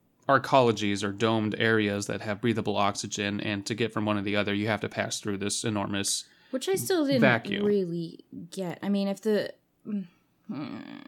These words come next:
Speaker 1: Because I think the, I think what he, the, the author is saying is,
Speaker 2: The
Speaker 1: even
Speaker 2: elf
Speaker 1: with
Speaker 2: separate the city from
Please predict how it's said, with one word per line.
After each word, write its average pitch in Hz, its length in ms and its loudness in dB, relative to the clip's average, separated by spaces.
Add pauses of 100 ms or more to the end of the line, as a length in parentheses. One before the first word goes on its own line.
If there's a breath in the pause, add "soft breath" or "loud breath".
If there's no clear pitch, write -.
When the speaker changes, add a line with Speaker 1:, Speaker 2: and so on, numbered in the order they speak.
(380)
Speaker 1:
Because 143 220 6
I 165 60 8
think 226 180 4
the, 240 140 6 (280)
I 185 60 2
think 233 220 2
what 180 180 6
he, 160 240 4
the, 151 320 4
the 151 140 8
author 151 240 6
is 127 180 2
saying 139 380 4
is, 120 500 2 (220 loud breath)
Speaker 2:
The 165 80 12
Speaker 1:
even 220 220 12
Speaker 2:
elf 160 100 12
Speaker 1:
with 180 260 10
Speaker 2:
separate 254 580 4
the 233 80 2
city 233 220 2
from 208 240 0